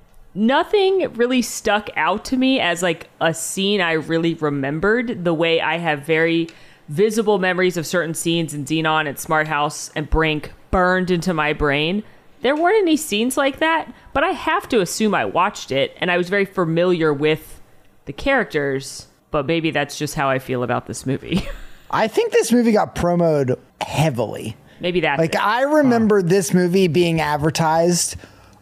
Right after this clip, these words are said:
Speaker 2: all the time when it, when it came out. Like, this was very heavy D com, like, pushing these films on the Disney Channel. And so I agree that I think I've, I remember, oh my God, what is his name?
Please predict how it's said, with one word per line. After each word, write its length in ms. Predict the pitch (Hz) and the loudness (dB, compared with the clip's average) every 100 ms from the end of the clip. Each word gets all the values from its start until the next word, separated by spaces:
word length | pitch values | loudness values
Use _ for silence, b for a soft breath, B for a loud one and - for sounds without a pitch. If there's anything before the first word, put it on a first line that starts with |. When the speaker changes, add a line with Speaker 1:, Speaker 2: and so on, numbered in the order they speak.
| _ | _
Speaker 2:
all 800 | 208 208 214 220 233 240 247 247 | 4 6 6 6 6 4 2 -2
the 340 | 160 143 180 175 | 2 4 4 2
time 600 | - - 165 156 120 113 - 110 B B - | -2 0 2 2 0 -4 -4 -4 B B -2
when 200 | 170 185 | 2 2
it, 240 | 185 175 - | 2 -2 0
when 160 | 175 175 | 0 2
it 120 | 165 | 0
came 260 | 170 147 | -2 0
out. 200 | 127 120 | 0 0
Like, 180 | 147 165 | 0 2
this 340 | 143 226 254 262 | 4 4 4 4
was 540 | 233 196 180 151 - B B B _ | 4 4 2 0 -4 B B B _
very 680 | 147 127 190 196 202 202 185 | 2 4 4 2 4 4 4
heavy 420 | 165 160 156 156 | 2 2 2 0
D 260 | 135 156 151 | 2 2 2
com, 640 | - 147 143 139 139 135 B B 143 | 2 2 4 2 2 -2 B B -4
like, 240 | 143 - | -4 -4
pushing 600 | - 170 - 170 160 147 | 2 2 2 2 2 2
these 320 | 139 139 - | 2 2 0
films 680 | - 143 123 113 120 107 - B B - | 0 0 2 0 -2 -2 -4 B B -2
on 240 | 151 151 | 0 2
the 60 | 143 | 2
Disney 340 | 147 123 170 | 2 2 2
Channel. 540 | - 190 202 233 247 247 B - | 2 2 4 4 2 -2 B -6
And 500 | 175 170 170 170 208 | -2 0 2 0 0
so 360 | - - 190 - | -2 2 2 2
I 400 | 208 262 277 311 - | 2 2 4 2 2
agree 520 | 202 160 180 165 151 | 2 4 4 4 2
that 140 | 147 175 | 2 2
I 120 | 180 | 2
think 260 | 254 262 | 0 2
I've, 240 | 247 214 - | 2 0 0
I 160 | 214 269 | -2 0
remember, 760 | 311 285 254 240 214 208 208 190 | 2 4 4 4 4 4 2 0
oh 260 | 185 170 | 2 2
my 160 | 156 156 | 2 0
God, 260 | 151 139 139 | 2 0 2
what 200 | 226 226 | 2 2
is 140 | 156 | 2
his 200 | 151 117 | 0 2
name? 360 | 123 110 113 | 2 2 -2